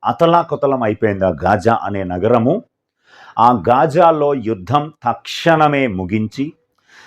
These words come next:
సాధారణ ప్రజలకు తక్షణ ర-, సాధారణ ప్రజలను తక్షణం రక్షించాల్సిన అవసరం ఉందని, ఆ ప్రాంతంలో శాంతిని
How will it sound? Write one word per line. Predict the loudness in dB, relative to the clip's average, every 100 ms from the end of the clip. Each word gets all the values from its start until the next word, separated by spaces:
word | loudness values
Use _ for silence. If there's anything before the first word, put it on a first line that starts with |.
| _
సాధారణ | -16 0 2 2 2 2 4 2 2
ప్రజలకు | 2 0 0 -2 -2 -2 -2 -4 _ _ _ -4
తక్షణ | -4 -2 -2 2 4
ర-, | 2 0 -4 _ _ _ _ -12 -8
సాధారణ | 2 4 4 4 4 2
ప్రజలను | 2 2 2 0 -2
తక్షణం | -2 -4 -4 -2 0 0 0
రక్షించాల్సిన | -2 -2 -2 0 2 4 2 2 0 -4
అవసరం | -2 -2 -2 2 2 4 2
ఉందని, | 2 2 0 -4 _ _ _ _ _ -2
ఆ | 2
ప్రాంతంలో | 2 4 2 2 0 0 2 2
శాంతిని | 0 -6 -6 -2 0 0 0 0 -2